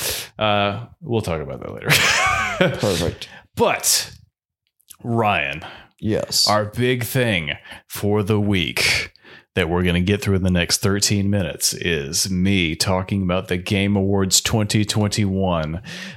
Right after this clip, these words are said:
Speaker 1: a s-, a thing that we've covered most of the years that we've been doing this podcast, which is crazy to think about.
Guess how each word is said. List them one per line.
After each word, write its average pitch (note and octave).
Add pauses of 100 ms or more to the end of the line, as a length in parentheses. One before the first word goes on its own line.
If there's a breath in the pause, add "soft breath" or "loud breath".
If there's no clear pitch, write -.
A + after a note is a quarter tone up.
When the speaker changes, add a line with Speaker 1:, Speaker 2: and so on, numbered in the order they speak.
Speaker 1:
a D#2
s-, -
a F#2
thing A2+
that G2+
we've G2+
covered G#2+
most B2+
of B2+
the A#2
years A2+
that G#2
we've G2+
been F2+
doing G2+
this G2
podcast, F2+
which A2
is A2
crazy G3+
to F#3
think F3
about. A2